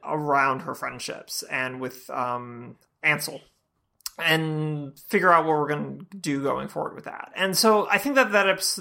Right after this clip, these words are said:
this episode's successful in that regard, but, um, I just, uh, I just, yeah, I just, I'm waiting for something,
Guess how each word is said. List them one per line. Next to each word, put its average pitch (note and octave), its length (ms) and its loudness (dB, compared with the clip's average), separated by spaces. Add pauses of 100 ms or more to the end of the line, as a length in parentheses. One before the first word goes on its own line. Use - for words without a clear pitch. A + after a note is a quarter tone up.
this D#3+ 180 0
episode's E3+ 380 -2
successful - 540 -4
in C#3+ 80 -4
that C3+ 180 -2
regard, G#3+ 480 2 (400)
but, D#3 720 8 (120)
um, C#3 840 4 (120)
I F3 100 2
just, F3+ 260 0 (160)
uh, E3+ 1080 2
I F3 140 0
just, F3 340 -8 (380)
yeah, G#3+ 440 2
I G#3 80 2
just, A3 320 -4
I'm G3+ 340 0
waiting F#3+ 380 2
for F#3 260 0
something, D3+ 920 -4